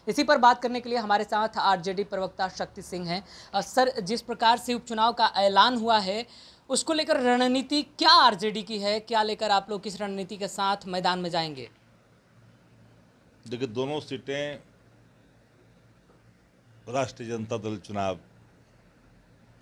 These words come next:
Speaker 2: लड़ेगी और दोनों सीट पर पूरा घटक दल जो महागठबंधन का, सो लड़ेगी चुनाव। राजद चूंकि महागठबंधन का नेतृत्व करता है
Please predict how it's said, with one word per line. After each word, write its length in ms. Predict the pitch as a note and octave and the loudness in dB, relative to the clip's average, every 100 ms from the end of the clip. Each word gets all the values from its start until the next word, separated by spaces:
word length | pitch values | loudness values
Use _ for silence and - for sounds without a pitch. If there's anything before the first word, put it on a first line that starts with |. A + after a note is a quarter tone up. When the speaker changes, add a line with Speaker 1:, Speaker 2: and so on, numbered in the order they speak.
| - | -4
Speaker 2:
लड़ेगी 460 | G#2+ A#2 B2 B2 G#3+ _ _ _ _ _ - - _ _ _ _ _ _ _ _ - | 0 2 0 -4 -12 _ _ _ _ _ -20 -20 _ _ _ _ _ _ _ _ -10
और 120 | A2 | -10
दोनों 280 | F#2+ B2 D3 | -4 -2 -2
सीट 240 | D3+ C3+ A2 | -4 -6 -8
पर 320 | - B2+ - - _ _ _ - - - | -4 -4 -4 -18 _ _ _ -20 -20 -8
पूरा 200 | C#3 E3 | 2 4
घटक 300 | E3+ B2+ - | 4 0 -8
दल 240 | G#2 G2 F#2+ | -8 -6 -4
जो 80 | G2 | -4
महागठबंधन 680 | G2 G2 F2+ F2+ F2+ F2 F2 E2 | -2 -4 -6 -12 -12 -12 -14 -14
का, 140 | D#2+ | -16
सो 380 | D#2+ - B2 C3+ | -16 -14 -8 -6
लड़ेगी 300 | C3+ C3+ C3 | -6 -6 -10
चुनाव। 320 | A#2+ A#2+ A2+ - _ _ _ _ _ _ _ _ _ _ _ _ _ _ _ _ _ _ _ _ _ _ _ - - | -14 -14 -14 -16 _ _ _ _ _ _ _ _ _ _ _ _ _ _ _ _ _ _ _ _ _ _ _ -20 -6
राजद 360 | B2 B2+ C#3+ C#3+ - | -4 -2 -2 -6 -18
चूंकि 240 | A2 C#3+ | -12 -8
महागठबंधन 640 | B2 A#2+ B2 A2+ A#2 A2+ C3+ | -6 -6 -6 -10 -12 -10 -10
का 180 | A2+ G2+ | -8 -8
नेतृत्व 400 | A2 A2 - G#2 | -8 -14 -18 -16
करता 340 | A2+ G#2+ - B2+ | -12 -8 -4 -4
है 180 | A2+ | -4